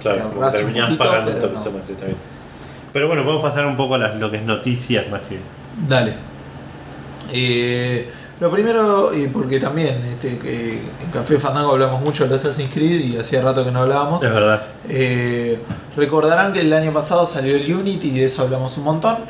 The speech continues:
Speaker 1: Sí.
Speaker 2: Eh, en paralelo, medio solapado.
Speaker 1: Al unísono, de hecho, el
Speaker 2: Al
Speaker 1: mismo día.
Speaker 2: unísono, claro, pero sin mucho espamento, porque el Unity se
Speaker 1: Sí,
Speaker 2: lo
Speaker 1: sí,
Speaker 2: llevó
Speaker 1: sí, no
Speaker 2: todo.
Speaker 1: tuvo mucha cobertura. Por parte era para Play tres y para
Speaker 2: Claro.
Speaker 1: trescientos sesenta nomás.
Speaker 2: Y no tenía tantos errores.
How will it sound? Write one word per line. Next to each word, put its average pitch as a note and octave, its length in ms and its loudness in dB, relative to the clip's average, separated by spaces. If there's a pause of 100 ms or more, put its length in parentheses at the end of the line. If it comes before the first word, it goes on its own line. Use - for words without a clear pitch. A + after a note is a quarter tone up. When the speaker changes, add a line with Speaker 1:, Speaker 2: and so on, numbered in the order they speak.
(140)
Speaker 1:
Sí. - 180 -8
Speaker 2:
Eh, B2 480 0
en B2+ 160 -2
paralelo, D#3 880 0
medio C#3+ 220 0
solapado. E3+ 580 2
Speaker 1:
Al C3+ 160 2
unísono, C3+ 440 0
de A#2 120 2
hecho, B2 140 -2
el - 60 -2
Speaker 2:
Al B2 60 0
Speaker 1:
mismo - 160 2
día. D#3+ 180 2
Speaker 2:
unísono, G3 400 0
claro, D#3 440 0
pero D3+ 200 -4
sin D3 340 -4
mucho A#2+ 1040 0
espamento, E3 760 0
porque B2+ 220 -2
el B2 60 0
Unity C3 440 0
se - 0 -
Speaker 1:
Sí, D#3+ 200 2
Speaker 2:
lo D#3 60 4
Speaker 1:
sí, C#3+ 80 -2
Speaker 2:
llevó B2+ 140 4
Speaker 1:
sí, C#3+ 60 4
no C3 60 2
Speaker 2:
todo. C3+ 140 4 (160)
Speaker 1:
tuvo A#2+ 100 -2
mucha A#2+ 180 0
cobertura. C3 400 2
Por A#2+ 100 -2
parte C#3 220 4
era B2 180 4
para A2 220 4
Play A2 140 -2
tres B2 240 0
y - 20 -2
para G#2 160 0
Speaker 2:
Claro. G#2 220 0
Speaker 1:
trescientos B2+ 320 2
sesenta A#2 120 4
nomás. A#2 280 -2 (100)
Speaker 2:
Y D#3 200 2
no C3+ 180 0
tenía C3 240 -2
tantos B2+ 320 -2
errores. C3 480 0